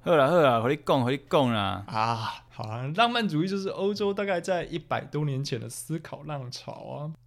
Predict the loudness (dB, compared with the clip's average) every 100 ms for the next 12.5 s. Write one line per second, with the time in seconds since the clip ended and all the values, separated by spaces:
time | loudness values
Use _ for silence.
0 | _ -10 -8 -4 -2 0 2 2 2 -2
1 | -2 -4 -2 -2 -2 -2 -2 -4 -4 -4
2 | -6 -4 -6 -6 -10 -16 _ -12 -8 -6
3 | -6 -8 -10 -10 -10 -10 -10 -12 -14 -20
4 | _ _ -20 -18 -14 -8 -4 -2 -2 -2
5 | -6 -4 -2 -2 -4 -8 -12 _ _ _
6 | _ -10 -2 2 4 4 2 0 0 0
7 | 0 0 -2 -4 -6 -4 0 2 2 0
8 | -2 -6 -10 -10 -6 -2 0 2 0 -2
9 | -2 -2 -2 -2 -4 -10 _ _ _ _
10 | 0 2 2 -2 2 4 6 6 8 6
11 | 4 6 8 8 6 4 0 0 0 2
12 | 4 4 4 0 -2